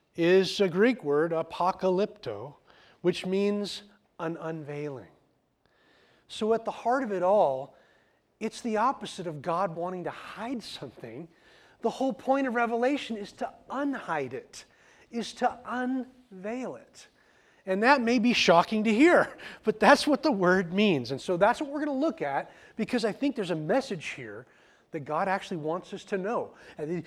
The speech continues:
he wanted people in the first century to know, and he wants us to know too. And I,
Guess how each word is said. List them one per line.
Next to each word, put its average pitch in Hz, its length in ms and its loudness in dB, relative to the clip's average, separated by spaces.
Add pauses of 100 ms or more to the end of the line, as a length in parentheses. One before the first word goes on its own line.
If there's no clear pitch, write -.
(100)
he 220 160 0
wanted 185 380 0
people 185 360 -6
in 165 80 -6
the 156 60 -10
first 170 340 -6
century 185 400 -6
to - 120 -8
know, 139 260 -8 (500)
and 180 100 -10
he 202 60 -8
wants 196 360 -8 (100)
us - 260 -8
to - 120 -8
know 135 340 -6 (260)
too. 135 320 -8 (760)
And 156 100 -8
I, 175 120 -4